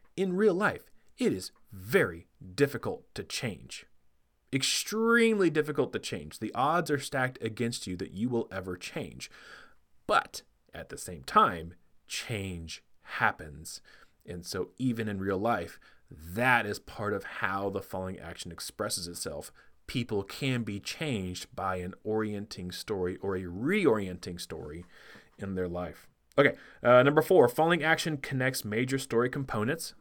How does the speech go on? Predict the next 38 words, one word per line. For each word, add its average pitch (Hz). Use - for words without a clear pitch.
Okay, 107
so 104
once 98
again, 113
it's 104
just 113
helping 127
make 107
the 107
structure -
more 95
clear. 170
Um, 76
so 104
if 92
you 120
go 127
to 127
the 107
Sherlock 120
Holmes 131
stories, 147
now 127
once 120
the 123
big 120
climax 127
has 113
been 117
revealed, 123
now 123
then 120
you 113
can 107
go 98
back 117
through 113
the 107